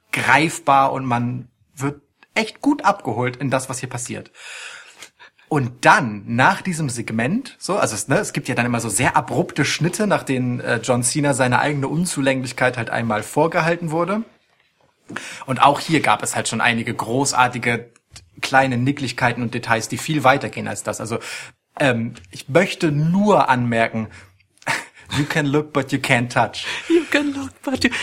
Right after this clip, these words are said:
Speaker 2: Er hat den Theme-Song von Nikki Bella angesungen.
Speaker 1: Ey.
Speaker 2: Das ist unfassbar.
Speaker 1: Der fucking Ex-Verlobten von John Cena. Es ist wirklich
Speaker 2: Die grad schwanger ist.
Speaker 1: Ey, Mann.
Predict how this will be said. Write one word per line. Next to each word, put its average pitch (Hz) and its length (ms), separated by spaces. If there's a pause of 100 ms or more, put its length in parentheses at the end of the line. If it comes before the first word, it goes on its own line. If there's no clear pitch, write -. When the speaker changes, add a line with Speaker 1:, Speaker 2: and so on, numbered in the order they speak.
(140)
Speaker 2:
Er 165 160
hat 247 180
den 220 140
Theme-Song 226 440
von 208 200
Nikki 214 260
Bella 190 300
angesungen. 123 680
Speaker 1:
Ey. 131 320 (160)
Speaker 2:
Das 143 160
ist - 360
unfassbar. - 1040
Speaker 1:
Der 151 100
fucking 202 560
Ex-Verlobten 185 880
von 170 340
John 156 320
Cena. 131 460
Es 117 140
ist 139 180
wirklich 151 360
Speaker 2:
Die 143 100
grad 156 200
schwanger 151 460
ist. - 260
Speaker 1:
Ey, 127 220 (300)
Mann. 117 580